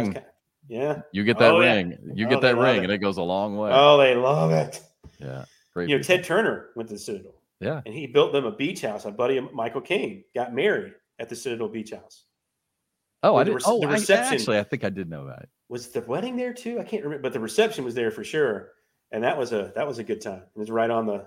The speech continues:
Speaker 2: right on the water. It was, it was awesome. That
Speaker 1: All
Speaker 2: was
Speaker 1: right.
Speaker 2: a good, that was a good time.
Speaker 1: Dude, you got ten seconds left. All right, that's it. So basketball,
Speaker 2: <laughs>
Speaker 1: little meet Jeff and Bernie.
Speaker 2: And we're out.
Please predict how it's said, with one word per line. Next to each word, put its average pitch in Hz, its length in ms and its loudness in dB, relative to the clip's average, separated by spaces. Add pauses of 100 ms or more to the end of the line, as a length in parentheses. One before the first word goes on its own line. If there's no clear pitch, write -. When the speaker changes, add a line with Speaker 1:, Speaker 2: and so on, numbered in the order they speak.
(100)
Speaker 2:
right 117 120 -4
on 120 80 -2
the 113 60 -2
water. 104 500 -2
It - 20 -8
was, 123 240 -12
it 127 60 -14
was 117 160 -14
awesome. 95 320 -12 (360)
That 82 60 -12
Speaker 1:
All 80 40 -6
Speaker 2:
was 76 100 -4
Speaker 1:
right. 69 80 -10
Speaker 2:
a - 120 -14
good, - 120 -18
that 120 80 -18
was 110 120 -16
a 98 40 -20 (100)
good 92 220 -12
time. - 140 -20 (340)
Speaker 1:
Dude, 95 120 -4
you 85 60 -4
got 80 140 -4
ten 95 160 -6
seconds 76 360 -10
left. 69 280 -12 (680)
All - 60 -14 (880)
right, 113 200 6
that's 104 240 0
it. 139 160 2 (640)
So 95 140 -6
basketball, 131 600 2 (220)
Speaker 2:
<laughs> - 280 -6
Speaker 1:
little 107 140 0
meet 139 100 2
Jeff 127 220 2
and 127 100 -2
Bernie. 139 340 2 (400)
Speaker 2:
And 165 200 2
we're 180 120 2
out. 165 260 2